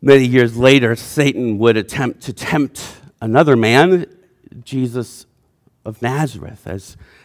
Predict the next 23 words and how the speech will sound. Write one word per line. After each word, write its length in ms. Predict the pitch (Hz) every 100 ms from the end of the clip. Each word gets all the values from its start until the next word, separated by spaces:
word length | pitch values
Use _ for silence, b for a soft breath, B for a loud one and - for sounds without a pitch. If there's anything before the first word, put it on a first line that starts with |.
| b
Erica 440 | 120 127 135 113 101
read 260 | 120 131
for 220 | - 104
us 180 | 101 95
this 240 | - 101 -
morning. 420 | 117 127 90 78
And 120 | 95
there, 480 | 98 131 170 196 202 b b b
too, 500 | - - 208 151 143
Satan 680 | 147 - 135 131 - 139 135 -
also 520 | 107 139 147 147 139
tries 680 | - - 139 123 123 131 -
to 400 | _ 139 127 123 _ _ _ _ _ _ _ _ _ _ _ _
twist 800 | - - - 165 139 - - - _ _ -
God's 380 | 110 113 110
word. 400 | 110 127 135 92 _ _ _ _ _ _ _ B B
He 160 | - 147
actually 460 | 92 - - 135
quotes 960 | 127 _ - - 160 165 _ _ - - _ _ _
the 100 | 123
Bible, 560 | 120 127 151 180 - - _ _ _ _ _ _ _ _ _ _ _ -
taking 480 | - 185 165 175
it 100 | 143